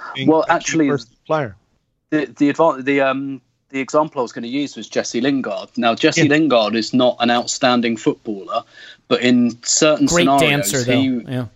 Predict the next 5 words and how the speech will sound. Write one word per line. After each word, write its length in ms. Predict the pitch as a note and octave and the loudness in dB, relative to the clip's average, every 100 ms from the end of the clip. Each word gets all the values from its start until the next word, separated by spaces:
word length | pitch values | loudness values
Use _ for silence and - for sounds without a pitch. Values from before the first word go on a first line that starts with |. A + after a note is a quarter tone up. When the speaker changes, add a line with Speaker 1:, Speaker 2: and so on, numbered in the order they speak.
| - | -10
Speaker 2:
<laughs> 600 | - - - - - - - - | -8 -6 -6 -2 -2 -2 -10 -6
Speaker 1:
Mm. 180 | D3+ C#3+ | 0 2
Speaker 2:
Yeah, 160 | G2+ G2 - - - - - | 0 -2 -10 -20 -20 -8 0
uh, 100 | C#3 - | 0 0
uh, 200 | C#3 | -2